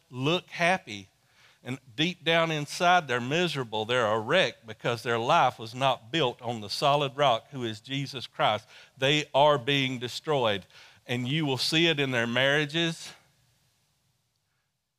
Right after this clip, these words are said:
They become a wreck. Their marriages are just, because when you get two selfish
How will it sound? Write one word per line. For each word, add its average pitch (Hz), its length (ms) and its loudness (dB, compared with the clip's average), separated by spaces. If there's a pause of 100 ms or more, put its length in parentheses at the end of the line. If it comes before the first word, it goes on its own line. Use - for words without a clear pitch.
(360)
They 120 120 -2
become 127 340 -4
a 113 100 -2
wreck. 123 380 0 (1040)
Their 127 140 -6
marriages 143 560 0
are 120 140 -2
just, 131 380 -4 (460)
because 127 580 0
when 143 140 -4
you 185 120 -2
get 165 200 -4
two 160 160 -2
selfish 139 500 0